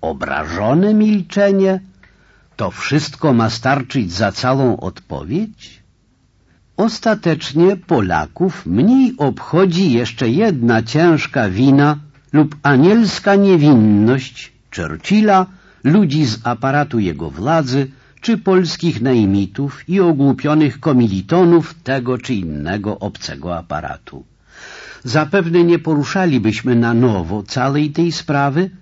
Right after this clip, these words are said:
jak nie rozgrzebuje się nieczystości. Skoro jednak polski dramat na emigracji otrzymał ciąg dalszy w postaci podsycania i finansowania przez wciąż te same anglosaskie czynniki,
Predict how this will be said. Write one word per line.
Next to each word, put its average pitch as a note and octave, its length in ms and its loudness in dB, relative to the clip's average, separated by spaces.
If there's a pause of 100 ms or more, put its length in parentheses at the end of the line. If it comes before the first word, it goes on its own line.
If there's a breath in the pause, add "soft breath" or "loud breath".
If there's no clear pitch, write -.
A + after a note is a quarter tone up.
(220 soft breath)
jak C3 260 -4
nie F3 140 2
rozgrzebuje A2+ 680 -2
się D3 220 -2
nieczystości. D#3+ 960 -4 (500 loud breath)
Skoro F#3+ 420 0
jednak C#3 540 0
polski E3+ 600 -2
dramat A2+ 480 0 (100)
na G2+ 140 -2
emigracji G2+ 840 -2 (300 soft breath)
otrzymał F3+ 720 0
ciąg A#2+ 440 0
dalszy G#2+ 560 -4
w - 120 -18
postaci C#3 520 -4
podsycania C#3+ 1080 -2
i D#2 280 -10
finansowania C3 920 -2
przez - 300 -8
wciąż A3 480 -4
te A#2+ 180 -6
same E3 420 2
anglosaskie A#2 760 -2
czynniki, C3 720 2